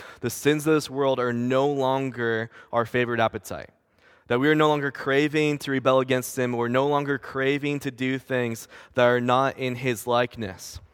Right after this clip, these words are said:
This doesn't mean that we're gonna be perfect going forward, but this does mean that our hearts are being changed, and so we are going to go on a different trajectory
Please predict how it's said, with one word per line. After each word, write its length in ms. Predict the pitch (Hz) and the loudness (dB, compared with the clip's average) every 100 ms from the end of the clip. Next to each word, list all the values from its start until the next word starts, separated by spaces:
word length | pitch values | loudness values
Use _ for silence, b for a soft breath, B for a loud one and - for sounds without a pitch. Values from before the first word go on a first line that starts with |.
| B B | B B
This 140 | 135 | 0
doesn't 220 | 143 156 170 | 2 4 4
mean 80 | |
that 100 | 165 | 6
we're 80 | 156 | 4
gonna 80 | 156 | 4
be 80 | 143 | 0
perfect 480 | - 147 151 156 135 | 0 0 2 0 2
going 240 | 147 139 | 0 0
forward, 320 | - 143 135 | 0 2 2
but 100 | 127 | 0
this 140 | 131 127 | -2 2
does 260 | 147 143 | 2 2
mean 180 | 147 143 | -2 0
that 100 | 131 | 2
our 180 | 135 135 | 2 0
hearts 380 | - 139 147 156 | 2 0 0 -6
are 80 | |
being 260 | 143 143 127 | -4 -4 -4
changed, 640 | - 139 135 120 113 - B B 120 | -6 -4 -4 -4 -6 -14 B B -6
and 120 | 123 | -4
so 140 | 139 | -2
we 160 | 131 143 | 2 2
are 80 | 147 | 4
going 220 | 147 139 | 0 -2
to 100 | 131 | -8
go 360 | 123 135 131 | -4 0 2
on 120 | 131 127 | 2 0
a 80 | |
different 380 | 113 135 - 143 | 0 -2 -2 -4
trajectory 800 | 131 117 117 123 - 123 113 113 | -6 -4 0 0 -2 -6 -4 -6